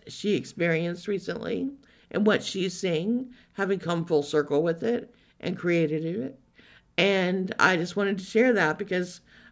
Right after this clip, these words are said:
uh, it's a way that you could try and look and see if people are treating you differently. If you're in a relationship already, you can embody these things as well, that you deserve respect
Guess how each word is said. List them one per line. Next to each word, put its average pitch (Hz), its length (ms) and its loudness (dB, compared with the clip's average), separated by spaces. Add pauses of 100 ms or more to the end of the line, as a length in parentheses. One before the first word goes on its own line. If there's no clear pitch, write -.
(120)
uh, 190 220 4
it's 180 160 0
a 240 60 6
way 190 180 4
that 208 180 0
you 214 120 0
could 214 180 0
try 156 460 0
and 180 580 -2 (480)
look 220 420 4
and 226 200 4
see 180 480 0
if - 240 -2
people 185 260 -4
are 180 60 0
treating 180 280 -4
you 190 140 -2
differently. 131 680 -6 (720)
If 208 160 4
you're 180 140 4
in 147 140 2
a 202 60 2
relationship 170 800 0
already, 151 640 2 (340)
you 190 400 0
can 196 260 0
embody 170 440 2
these 165 260 -4
things 151 440 0
as 151 120 -6
well, - 460 -4 (360)
that 180 180 0
you 175 140 -4
deserve 165 440 0
respect - 800 -2